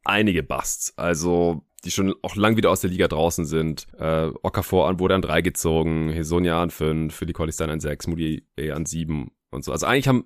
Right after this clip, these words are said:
von den Picks drei bis zehn alle mehr oder weniger enttäuscht auf verschiedenen Ebenen. Das sieht man schon selten, also dass da wirklich nichts so richtig Brauchbares dabei ist oder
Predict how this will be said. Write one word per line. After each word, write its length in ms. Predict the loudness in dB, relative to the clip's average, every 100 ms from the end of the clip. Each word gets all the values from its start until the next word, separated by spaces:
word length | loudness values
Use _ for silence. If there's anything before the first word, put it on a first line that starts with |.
| -6
von 500 | -6 0 2 2 -4 _ -6
den 100 | -6
Picks 300 | -4 -8 -6
drei 300 | -4 2 2
bis 300 | 2 -4 -4
zehn 420 | -2 0 0 -2 -6 _
alle 260 | 0 2 6
mehr 140 | 6
oder 160 | 6 6
weniger 340 | 6 6 4
enttäuscht 460 | 2 2 2 2 -6
auf 80 |
verschiedenen 580 | -12 -12 -8 -6 -4 -2
Ebenen. 500 | -2 0 2 2 0 -6 -4
Das 140 | 0
sieht 120 | 2
man 100 | 2
schon 180 | 2 2
selten, 480 | 2 0 -2 -6 -10
also 160 | -8
dass 160 | -8 -4
da 100 | -4
wirklich 440 | -4 -8 -10 -12 _
nichts 800 | -4 0 0 0 -4 -4 -6 -10 -12
so 120 | -8
richtig 280 | -8 -8 -4
Brauchbares 460 | 2 4 4 2
dabei 380 | 2 2 4 4
ist 180 | 2 -2
oder 400 | -2 0 2